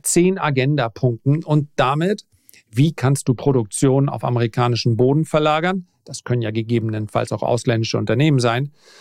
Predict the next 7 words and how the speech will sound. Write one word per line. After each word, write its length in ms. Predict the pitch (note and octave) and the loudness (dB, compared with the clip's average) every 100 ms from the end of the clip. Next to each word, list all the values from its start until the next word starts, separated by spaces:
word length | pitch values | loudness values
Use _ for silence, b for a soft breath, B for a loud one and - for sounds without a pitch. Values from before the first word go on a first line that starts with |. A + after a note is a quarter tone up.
| B B B B - | B B B B 2
indem 340 | F#3 C3+ C3+ | 4 4 2
du 80 | C#3+ | 2
mit 200 | D#3 G#2+ | 0 2
hohen 280 | A#2+ B2+ C#3 | 2 2 0
Zöllen 480 | - A#2+ B2 D3+ | 0 0 2 0
drohst. 640 | C3 G#2+ C3 D#3 A3+ - - | 0 2 4 4 2 -4 -4
Und 220 | F3 F3 | -2 0